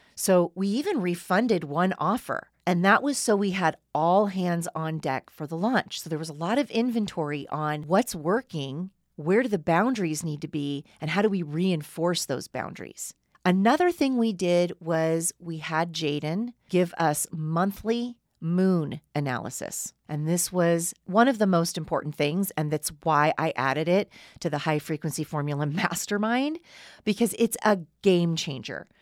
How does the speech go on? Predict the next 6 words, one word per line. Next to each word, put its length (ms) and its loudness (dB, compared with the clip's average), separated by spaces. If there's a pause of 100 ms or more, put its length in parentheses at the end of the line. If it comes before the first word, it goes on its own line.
(200)
When 240 2
you 260 2
work 400 0
with 400 -2
the 80 2
moon, 600 0